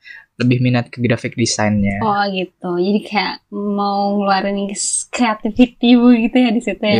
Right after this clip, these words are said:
Speaker 1: Yoi.
Speaker 2: Oh, siap.
Speaker 1: Dan
Speaker 2: Oh.
Speaker 1: emang, dan emang kalau ke-, masuk graphic design itu lebih gampang masuknya. Karena ka-, kalian cuma perlu nekunin sebulan aja, bikin portofolio yang, portofolio yang oke. Dan
Speaker 2: Hmm.
Speaker 1: itu kemungkinan masuk udah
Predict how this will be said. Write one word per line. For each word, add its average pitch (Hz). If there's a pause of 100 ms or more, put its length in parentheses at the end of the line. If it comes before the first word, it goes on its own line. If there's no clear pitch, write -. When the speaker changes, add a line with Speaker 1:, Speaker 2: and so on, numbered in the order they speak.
Speaker 1:
Yoi. - (180)
Speaker 2:
Oh, -
siap. 185 (180)
Speaker 1:
Dan 123
Speaker 2:
Oh. 120 (240)
Speaker 1:
emang, 123 (140)
dan 131
emang 123
kalau 139
ke-, -
masuk 127
graphic 123
design 123
itu 127
lebih 143
gampang 123
masuknya. 110
Karena 139
ka-, -
kalian 151
cuma 165
perlu 139 (460)
nekunin 131
sebulan 123
aja, 110
bikin 123
portofolio 113 (100)
yang, 107 (360)
portofolio 120
yang 113
oke. 107 (320)
Dan 127
Speaker 2:
Hmm. 123
Speaker 1:
itu 170 (420)
kemungkinan 127
masuk 123
udah 123